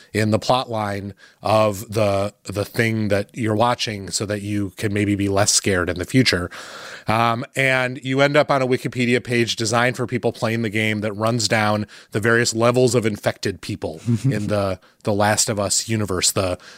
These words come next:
Speaker 1: the bloaters and the stalkers and the clickers. But it's funny to read that because it, of course, is not written f-, from, like, a,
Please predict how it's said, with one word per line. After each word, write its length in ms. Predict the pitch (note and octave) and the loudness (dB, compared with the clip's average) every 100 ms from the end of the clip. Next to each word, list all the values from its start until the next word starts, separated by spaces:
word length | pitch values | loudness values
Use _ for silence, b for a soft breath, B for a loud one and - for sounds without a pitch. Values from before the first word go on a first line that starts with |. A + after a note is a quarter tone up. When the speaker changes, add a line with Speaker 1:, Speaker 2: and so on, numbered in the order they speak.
| B | B
Speaker 1:
the 120 | - F2 | -4 -4
bloaters 800 | - G2+ G#2+ G#2+ G2+ F#2+ F2+ G#2+ | 0 2 4 4 4 2 2 0
and 240 | F#2+ G2 | 0 0
the 80 | F#2 | 2
stalkers 720 | - - G2 G2 G#2+ F2 F#2+ | 2 0 -4 -4 -4 -2 -4
and 120 | F#2 | -4
the 80 | F2+ | -6
clickers. 560 | - A#2+ - F2+ E2+ - B B B B B | 0 0 2 -2 -2 -4 B B B B B
But 120 | C#3+ | 2
it's 120 | - | 2
funny 340 | - F#3+ G#3+ F3 | 0 0 0 -2
to 320 | D#3+ D3 C#3 _ | 0 -2 -2 _
read 320 | D#3 A3 B3+ | 2 6 6
that 220 | C#3 A#2 G#2+ | 6 4 2
because 260 | A#2+ C#3 | 2 2
it, 80 | C#3+ | 2
of 80 | C3 | -2
course, 300 | - D#3+ D3+ | 2 2 2
is 140 | B2 | 2
not 420 | C3 C3+ F#3+ F#3+ _ | 2 2 2 -2 _
written 520 | D#3 C3+ C3+ C3+ C3 A#2+ | -10 -2 0 0 -2 -6
f-, 80 | |
from, 540 | - - - - A#2+ A2+ | -8 -18 -20 -4 -2 0
like, 180 | A2+ A2+ | 0 0
a, 180 | A2 | -2